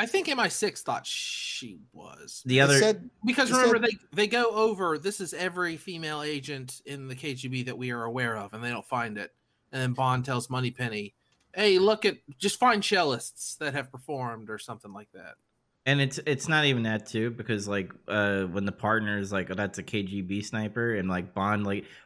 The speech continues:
Speaker 2: Bond pointed out to M, is like, "Yeah, she's not a good sniper." Like, he would have been dead right away.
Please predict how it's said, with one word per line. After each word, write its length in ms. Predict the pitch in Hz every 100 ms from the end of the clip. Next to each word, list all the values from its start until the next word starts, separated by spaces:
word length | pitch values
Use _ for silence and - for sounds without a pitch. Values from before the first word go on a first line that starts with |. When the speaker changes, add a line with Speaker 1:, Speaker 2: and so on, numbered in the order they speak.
| -
Speaker 2:
Bond 300 | 143 180 147
pointed 340 | 156 139 120
out 320 | 113 117 -
to 200 | - 110 -
M, 440 | 98 101 117 117 - _ _ -
is 80 |
like, 200 | 101 101 76
"Yeah, 240 | 127 120
she's 260 | - 165 160
not 160 | 180
a 100 | 131 - _ _ _ 95
good 220 | 127 123
sniper." 500 | - 113 117 - 78
Like, 300 | 82 85 78 - - _
he 140 | - 131
would 100 | 120
have 80 |
been 180 | 107 101
dead 220 | 90 104
right 240 | 95 80 80
away. 400 | 76 73 73